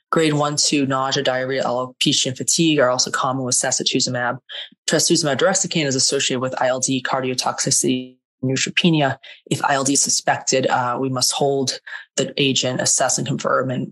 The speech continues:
manage appropriately with steroids. So an action item, discuss potential risks and benefits of S G versus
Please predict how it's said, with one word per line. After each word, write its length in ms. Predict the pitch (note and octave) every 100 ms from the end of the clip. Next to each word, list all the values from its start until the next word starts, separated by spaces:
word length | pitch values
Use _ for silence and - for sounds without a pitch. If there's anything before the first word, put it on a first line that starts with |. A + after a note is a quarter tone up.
| -
manage 260 | D3+ C3+ C3
appropriately 640 | B2+ C3+ C#3+ C3+ - C#3
with 140 | C3
steroids. 680 | B2+ - - - - - - _ _ _ -
So 180 | - D3
an 80 |
action 300 | C#3 E3 -
item, 240 | D#3+ D3+ C#3+
discuss 340 | - - D3
potential 420 | - - C#3+ C3+ B2+
risks 220 | D3 -
and 120 | B2+
benefits 440 | D3+ D#3 D3+ C#3+
of 80 | C3+
S 220 | B2+ C3
G 160 | - C#3
versus 460 | C#3 C3+ C#3 C3